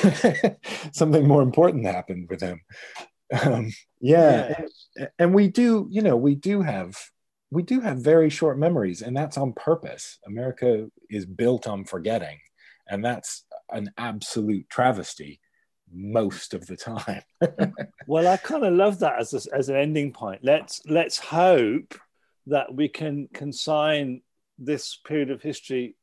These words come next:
Speaker 2: uh, to being an aberration, and that we can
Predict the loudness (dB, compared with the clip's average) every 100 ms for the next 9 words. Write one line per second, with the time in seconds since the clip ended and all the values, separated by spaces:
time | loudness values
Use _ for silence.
0 | _ _ -8 -6 -10 _ -2 -2 -2 -2
1 | 0 -2 -4 -2 2 4 4 4 0 -4
2 | -8 _ _ _ _ _ _ 0 0 2
3 | -2 0 -2 -2 -6 -6